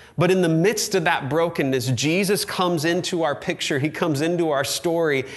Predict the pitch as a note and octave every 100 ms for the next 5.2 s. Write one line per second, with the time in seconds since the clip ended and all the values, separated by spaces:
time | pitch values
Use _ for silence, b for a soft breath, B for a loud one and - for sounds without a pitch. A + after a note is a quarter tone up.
0 | B F3 E3+ F#3 D#3+ F#3 F3+ G#3 B4+ G4
1 | - A#4 F#3+ G3 E3+ - - A#3 A3 G#3+
2 | G3+ F3+ F3 E3 D#3 F3 F3+ F#3+ - F3
3 | D#3 E3 D#3 E3 D#3+ C#3+ D#3 C#3+ - F3
4 | E3+ E3+ C3+ - E3 D3 F3+ - - F3+
5 | E3+ F3